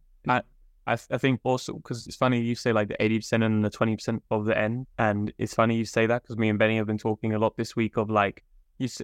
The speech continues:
it's quite easy if you're a, uh, just to use it for the analogy of a hundred meter runner. If you're a thirteen second hundred meter runner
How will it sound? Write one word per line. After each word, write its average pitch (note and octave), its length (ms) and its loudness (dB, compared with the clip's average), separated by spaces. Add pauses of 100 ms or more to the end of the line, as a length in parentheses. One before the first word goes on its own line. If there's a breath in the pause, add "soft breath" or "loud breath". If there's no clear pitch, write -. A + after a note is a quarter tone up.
it's A#2+ 100 -10
quite C3 300 0
easy C3+ 300 -2
if B2+ 140 -6
you're B2+ 220 2
a, A#2 160 0 (180)
uh, B2 80 -4
just - 260 -6
to A#2+ 140 0
use A#2+ 300 0
it A#2+ 160 2
for - 140 -12
the A#2+ 80 2
analogy A2+ 560 2
of A2 180 2
a G#2+ 260 2 (300)
hundred A#2+ 280 -2
meter A#2+ 280 0
runner. A2 300 0 (240)
If - 160 -6
you're B2 400 4
a A2+ 220 0
thirteen A#2+ 520 -2
second A#2 320 -4
hundred A2 300 -2
meter A#2+ 280 0
runner A2 300 -2